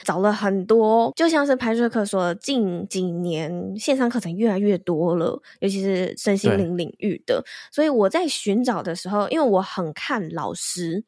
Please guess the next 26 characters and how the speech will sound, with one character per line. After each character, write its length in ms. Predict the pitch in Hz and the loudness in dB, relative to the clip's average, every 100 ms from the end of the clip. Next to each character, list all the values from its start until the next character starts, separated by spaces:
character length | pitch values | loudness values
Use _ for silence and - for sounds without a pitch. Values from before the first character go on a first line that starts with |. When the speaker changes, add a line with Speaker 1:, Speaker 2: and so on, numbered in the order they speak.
| _ _ | _ _
Speaker 1:
如 200 | 240 339 | 2 4
果 100 | 269 | 4
这 140 | 285 | 4
个 80 | 262 | 2
老 180 | 190 147 | 2 -2
师 240 | - 202 | -2 0
我 240 | 196 190 165 | 2 2 2
不 260 | - 208 | 2 0
认 220 | 262 277 | 2 2
识 220 | 220 240 202 | 0 -4 -6
他， 240 | - 180 | -2 0
或 120 | 233 | 0
是 140 | 226 240 | 0 0
我 160 | 185 | 0
对 180 | 175 254 | 0 -2
他 140 | 226 | 0
没 140 | 220 214 | 0 0
有 100 | 185 | -2
一 80 | 190 | -6
定 220 | - 208 | -2 -2
的 100 | 185 | -2
信 240 | - 233 | -2 0
任 200 | 196 180 | 0 0
度 120 | 214 175 | -2 -4
的 160 | - | -4
话， 300 | 185 202 - | 0 2 2